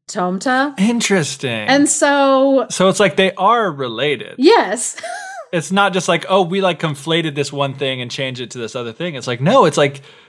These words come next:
Speaker 2: it's like a subset of
Speaker 1: Yeah,
Speaker 2: tomta
Speaker 1: yeah,
Speaker 2: is,
Speaker 1: where it's like,
Speaker 2: is the garden
Speaker 1: where it's
Speaker 2: gnome.
Speaker 1: like, no, like, they're, they're connected.
Speaker 2: That's crazy.
Speaker 1: Yeah.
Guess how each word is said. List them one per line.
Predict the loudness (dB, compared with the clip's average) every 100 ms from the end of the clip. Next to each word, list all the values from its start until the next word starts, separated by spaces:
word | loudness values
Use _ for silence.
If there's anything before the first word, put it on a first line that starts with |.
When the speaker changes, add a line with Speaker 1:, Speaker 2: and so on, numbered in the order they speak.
| _
Speaker 2:
it's | -10 -4
like | -2 0
a |
subset | 2 2 2 4 2 2
of | 2
Speaker 1:
Yeah, | 4 6 4 0
Speaker 2:
tomta | 2
Speaker 1:
yeah, | 4 4
Speaker 2:
is, | 4
Speaker 1:
where | 2
it's | 2
like, | -2 0
Speaker 2:
is | -2 -2
the | -4
garden | 0 2 2
Speaker 1:
where | 0
it's | -2
Speaker 2:
gnome. | 0
Speaker 1:
like, | 0
no, | 0 -2 0
like, | -2 -4
they're, | -2 0 0 -2 -8 -6
they're | -6
connected. | -6 -6 -6 -6 -8 -2
Speaker 2:
That's | -2 -2 -6
crazy. | -6 -4 -6 -8 -8 -4
Speaker 1:
Yeah. | -2 -4